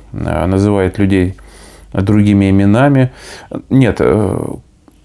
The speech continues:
кто-то догадывался, возможно, уже в последнее время. Всё больше и больше какие-то моменты было видно, что, ну,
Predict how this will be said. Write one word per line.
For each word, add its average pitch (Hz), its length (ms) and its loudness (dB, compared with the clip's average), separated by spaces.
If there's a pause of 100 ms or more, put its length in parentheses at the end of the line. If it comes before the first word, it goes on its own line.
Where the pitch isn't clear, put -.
(140)
кто-то 123 340 -2
догадывался, 143 840 0
возможно, 101 600 0
уже 95 340 0 (260)
в - 120 -20
последнее 101 760 0
время. 90 480 0 (460)
Всё - 220 -4
больше 110 440 2
и - 20 2
больше 185 380 0
какие-то 95 380 -4
моменты 92 540 0 (300)
было 113 300 2
видно, 104 360 2
что, 90 380 -4 (680)
ну, - 120 -6